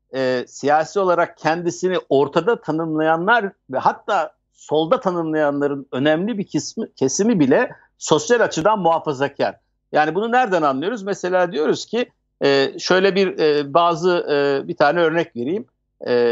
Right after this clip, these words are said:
bir değerlendirmeler verip buna katılıyor musunuz diye soruyoruz. Bunlardan bir tanesi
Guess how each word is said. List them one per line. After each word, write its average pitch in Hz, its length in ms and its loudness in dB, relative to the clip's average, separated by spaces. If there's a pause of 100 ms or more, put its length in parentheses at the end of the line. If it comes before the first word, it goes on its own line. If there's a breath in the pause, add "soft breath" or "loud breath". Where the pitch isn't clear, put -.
(420)
bir 151 340 -6
değerlendirmeler 196 960 2
verip 180 300 -4
buna 185 240 -4
katılıyor 190 400 -2
musunuz 127 360 -10
diye 110 120 -6
soruyoruz. 98 520 -16
Bunlardan 180 500 2
bir 226 100 -6
tanesi 123 560 -2